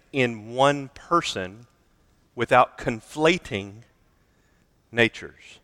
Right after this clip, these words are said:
I say it's one of the deepest fountains. Can, can you grapple with this afresh? Verse thirty, the Lord Jesus, "I can do nothing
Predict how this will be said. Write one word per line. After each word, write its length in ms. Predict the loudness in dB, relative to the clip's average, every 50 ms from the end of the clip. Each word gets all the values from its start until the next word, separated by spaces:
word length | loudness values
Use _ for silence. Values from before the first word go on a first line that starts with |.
| _ _ _ _ _ _ _ _ _ _ _ _ _ _ _ _ _ _ _ _ _ _ _ _ _ _ _ _ _ _ _ _ 0
I 100 | 0 2
say 160 | 4 6 4
it's 140 | 4 4 4
one 120 | 4 4 4
of 40 | 4
the 60 | 4
deepest 380 | 2 2 2 2 0 -2 0 2
fountains. 500 | 2 2 2 2 -2 -8 -10 -10 -12 -8
Can, 220 | -4 -4 -4 -4 -4 _ -6
can 240 | -2 0 0 0 -2
you 80 | -6
grapple 520 | -8 -2 2 4 4 4 4 0 -2 -2 -2
with 200 | -2 -4 -2 -2
this 320 | 0 0 0 0 -4 -4 -2
afresh? 640 | -2 -2 -2 0 2 2 2 2 0 -6 -18 -20 -20 _ _ _ _ _ _ _ _ _ _ _ _ _
Verse 320 | 2 4 4 4 4 2 2
thirty, 360 | 6 6 8 8 6 4 2
the 140 | 2 2 4
Lord 220 | 6 4 4 4
Jesus, 480 | 4 4 4 4 4 2 0 -2 -2 -4 2 6
"I 280 | 6 8 8 8 6
can 560 | 2 -2 -2 0 2 2 2 2 0 -4 -8 -6
do 260 | -2 0 0 0 0
nothing 840 | -4 -8 -12 -10 -4 0 0 0 0 0 -4 -4 -4 -4 -6 -12 -18